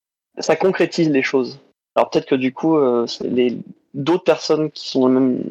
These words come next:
en tout cas par exemple dans le monde du rôlisme, enfin des, des rôlistes,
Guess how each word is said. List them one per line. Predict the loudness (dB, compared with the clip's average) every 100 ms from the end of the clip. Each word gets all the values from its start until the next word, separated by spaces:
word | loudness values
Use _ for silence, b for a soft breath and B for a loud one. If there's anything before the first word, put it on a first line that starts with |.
| -8
en | -8
tout | -4
cas | 0
par | 2
exemple | 2 2
dans | 2
le |
monde | 2
du | 2
rôlisme, | 2 2 2 -2 -6 0
enfin | 2 0
des, | -2 -4
des | -2 2
rôlistes, | 2 0 -6